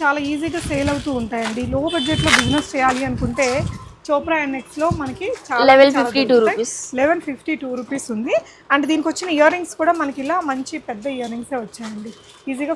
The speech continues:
Speaker 1: ఫిఫ్టీన్ హండ్రెడ్ దాకా అమ్మినా ఆన్లైన్లో కూడా సేల్ అవుతాయి. ఓకే, so ఇంక ఇవన్నీ నెక్,
Speaker 2: ఇది
Speaker 1: నెక్
Speaker 2: మొత్తం
Speaker 1: సెట్స్.
Speaker 2: అష్టలక్ష్మితో వచ్చింది.
Speaker 1: అష్టలక్ష్మి నెక్ సెట్.
Speaker 2: Yes.
Speaker 1: And with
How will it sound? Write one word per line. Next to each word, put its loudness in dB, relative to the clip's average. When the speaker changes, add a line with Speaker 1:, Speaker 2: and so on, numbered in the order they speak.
Speaker 1:
ఫిఫ్టీన్ -10
హండ్రెడ్ -6
దాకా -2
అమ్మినా -4
ఆన్లైన్లో -2
కూడా -4
సేల్ -4
అవుతాయి. -12
ఓకే, -6
so -2
ఇంక -2
ఇవన్నీ 0
నెక్, -2
Speaker 2:
ఇది -12
Speaker 1:
నెక్ 0
Speaker 2:
మొత్తం 4
Speaker 1:
సెట్స్. 4
Speaker 2:
అష్టలక్ష్మితో 0
వచ్చింది. -10
Speaker 1:
అష్టలక్ష్మి -6
నెక్ -10
సెట్. -6
Speaker 2:
Yes. -8
Speaker 1:
And 0
with -8